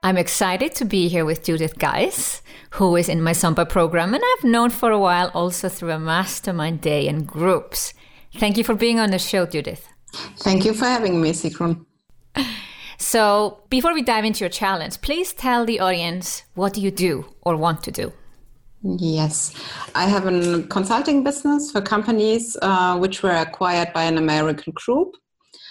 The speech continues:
Speaker 2: And so they have to meet several challenges, and I support them also with consulting and training. And yeah, my big challenge is at the moment to transfer it also into the online world. And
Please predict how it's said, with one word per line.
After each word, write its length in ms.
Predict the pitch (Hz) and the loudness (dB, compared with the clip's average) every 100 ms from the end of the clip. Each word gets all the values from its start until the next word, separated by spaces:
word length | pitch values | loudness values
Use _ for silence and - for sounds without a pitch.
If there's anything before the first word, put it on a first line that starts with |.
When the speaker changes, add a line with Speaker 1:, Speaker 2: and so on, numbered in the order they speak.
| - - _ - | -20 -20 _ -2
Speaker 2:
And 460 | 185 180 170 180 175 | 2 4 4 2 0
so 420 | - 196 190 190 | 0 2 2 2
they 320 | 175 175 170 | 2 4 4
have 280 | 170 190 180 | 4 2 0
to 140 | - 185 | -4 -2
meet 200 | 175 175 | -2 -2
several 280 | 165 160 151 - - | 0 0 -2 -6 -8
challenges, 560 | 254 269 269 269 254 | 0 2 2 0 -2
and 140 | 202 170 | 0 2
I 100 | 170 | 0
support 480 | 175 175 - 208 202 | -2 -8 0 2 4
them 400 | 196 190 180 - | 4 4 2 0
also 380 | 175 180 - 160 | 0 0 -2 -2
with 220 | 160 - | -2 -2
consulting 540 | 180 185 202 208 185 | -2 0 0 2 2
and 120 | 147 151 | 0 0
training. 480 | 214 220 262 294 294 _ _ - - - - - _ | 0 2 2 2 -2 _ _ -20 -20 -20 -20 -20 _
And 480 | 208 202 190 190 190 240 | 0 2 2 2 0 0
yeah, 240 | 269 202 | 0 2
my 160 | 180 175 | 0 -4
big 240 | 175 - | -6 -8
challenge 460 | - 180 185 202 - | -6 -4 -4 -4 -4
is 320 | 247 277 - | -4 -4 -6
at 160 | 196 | -6
the 80 | 190 | -4
moment 520 | 165 165 180 220 254 - | -2 0 2 0 0 -4
to 100 | 196 | -4
transfer 460 | 180 170 - 190 | -2 -2 -2 2
it 180 | 185 185 | 2 0
also 340 | 170 165 - 175 | 0 -2 -2 -2
into 340 | 175 170 175 | -2 0 0
the 160 | 165 147 | 0 0
online 420 | 160 160 151 156 | 0 2 2 2
world. 360 | 156 165 233 240 | 2 2 0 -2
And 360 | 196 180 196 | -4 -4 -6